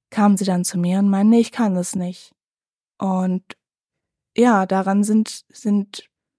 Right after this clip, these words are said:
schöne, sich anbahnende Beziehungen gescheitert,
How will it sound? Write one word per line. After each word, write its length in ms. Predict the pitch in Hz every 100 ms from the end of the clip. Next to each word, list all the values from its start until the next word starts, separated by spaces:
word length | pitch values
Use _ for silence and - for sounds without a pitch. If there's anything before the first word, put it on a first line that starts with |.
| _ _ -
schöne, 440 | - 214 233 240
sich 200 | 226 -
anbahnende 680 | 208 240 196 202 214 190 180
Beziehungen 580 | 208 - 220 214 247 269
gescheitert, 800 | 247 - 240 262 285 311 -